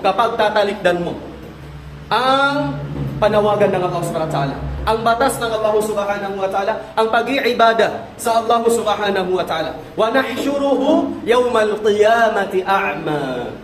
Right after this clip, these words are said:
Subhanallah. At sa kabilang buhay, gawin siyang bulag ng Allah Subhanahu wa Ta'ala. "Wa nahshuruhu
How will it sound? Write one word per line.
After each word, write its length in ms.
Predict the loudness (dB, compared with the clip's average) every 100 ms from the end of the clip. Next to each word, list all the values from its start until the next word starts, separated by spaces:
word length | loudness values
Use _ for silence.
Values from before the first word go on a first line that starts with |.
| -18 -18
Subhanallah. 640 | -12 -10 -10 -10 -12 -14 -16 -18 -18 -18 -20 -20 -20 -20 -20 -14 -6
At 80 | -2
sa 100 | 0
kabilang 380 | 0 2 2 4
buhay, 580 | 4 4 2 -2 -6 -8 -14 -18 -18 -18 -20 -20 -20 -20 -20 -20 -20 -20 -20 -20 -14 0
gawin 480 | 0 2 0 -2 -4
siyang 480 | -6 -4 -4 -6 -12 -14 -16 -18 -18 -8
bulag 540 | 0 2 4 0 -2 -4
ng 160 | -2 0
Allah 140 | 0 -2
Subhanahu 580 | -2 -4 -4 -4 -4 -8
wa 100 | -10
Ta'ala. 260 | -10 -10 -10 -14 -18 -18 -10
"Wa 60 | -8
nahshuruhu 760 | -8 -8 -8 -6 0 0 0